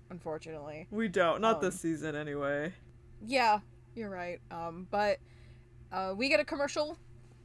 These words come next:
Speaker 1: break, and it, when it
Speaker 2: Mm-hmm.
Speaker 1: comes back, we see Maida walking into the school,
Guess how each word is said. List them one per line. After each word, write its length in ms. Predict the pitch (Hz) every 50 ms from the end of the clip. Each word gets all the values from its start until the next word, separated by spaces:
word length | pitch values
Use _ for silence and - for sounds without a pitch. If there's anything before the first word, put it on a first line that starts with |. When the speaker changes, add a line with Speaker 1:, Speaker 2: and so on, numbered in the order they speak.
| - - -
Speaker 1:
break, 360 | 240 254 254 - - - - - - - - - - - -
and 120 | - 208 208
it, 80 | 196 185 214 226
when 100 | 226 226
it 60 | 202 185
Speaker 2:
Mm-hmm. 80 | 180
Speaker 1:
comes 240 | 190 254 247 240 233
back, 320 | - 226 226 226 226 - -
we 220 | 202 214 214 214
see 280 | - - 226 220 220 214
Maida 500 | 202 196 190 196 196 202 202 208 208 208
walking 400 | 220 214 202 190 196 - 240 220
into 160 | 226 226 226 202
the 120 | 185 185
school, 520 | - - - 165 170 165 175 208 233 240